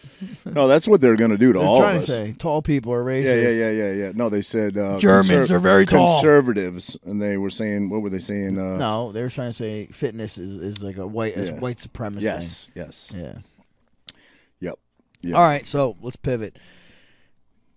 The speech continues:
Speaker 1: And you didn't, we didn't. It's kind of really fresh, hot off the pro-, press, right? This guy McCarthy, his name's McCarthy.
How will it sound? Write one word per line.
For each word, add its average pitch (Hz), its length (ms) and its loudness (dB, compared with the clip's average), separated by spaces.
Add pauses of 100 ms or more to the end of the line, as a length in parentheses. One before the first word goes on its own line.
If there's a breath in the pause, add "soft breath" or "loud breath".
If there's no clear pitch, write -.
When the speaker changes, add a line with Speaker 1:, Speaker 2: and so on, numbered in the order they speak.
(220)
Speaker 1:
And 110 400 -8
you 131 80 -4
didn't, 110 480 -10
we 117 120 -4
didn't. 110 300 -10 (340)
It's - 120 -12
kind 147 180 -4
of 120 60 -4
really 131 200 -2
fresh, - 480 -6
hot 135 260 -4
off 123 160 -4
the 127 80 -10
pro-, 127 400 -6
press, 135 460 -6
right? 131 180 -6
This 117 140 -14
guy 127 160 -6
McCarthy, 131 540 -6
his 131 180 -10
name's 147 180 -4
McCarthy. 147 580 -6